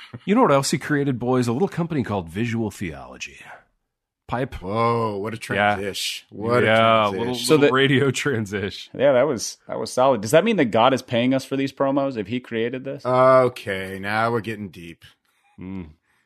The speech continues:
Speaker 3: All right, sorry.
Speaker 2: That's
Speaker 3: Little, little sacrilege. My, my bad.
Speaker 2: What are
Speaker 3: Yes.
Speaker 2: we, Reformed Pubcast? <laughs>
Speaker 1: <laughs> Is that still going, that thing?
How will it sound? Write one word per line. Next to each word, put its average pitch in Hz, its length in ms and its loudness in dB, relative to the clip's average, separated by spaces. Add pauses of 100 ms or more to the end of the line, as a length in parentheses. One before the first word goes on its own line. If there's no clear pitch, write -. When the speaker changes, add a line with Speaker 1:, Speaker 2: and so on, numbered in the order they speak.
Speaker 3:
All 120 80 2
right, 101 200 0
sorry. 107 300 2
Speaker 2:
That's - 100 -10 (160)
Speaker 3:
Little, 120 220 0
little 123 160 2
sacrilege. 117 680 0 (120)
My, 120 140 0
my 104 200 -4
bad. 92 240 -4 (640)
Speaker 2:
What 139 160 4
are 139 100 4
Speaker 3:
Yes. 127 100 -2
Speaker 2:
we, 120 60 0
Reformed 135 500 0
Pubcast? 135 880 0
<laughs> - 40 -20 (460)
Speaker 1:
<laughs> - 0 - (600)
Is 123 120 -2
that 127 160 4
still 170 180 0
going, 165 300 2
that 113 200 0
thing? 151 200 -4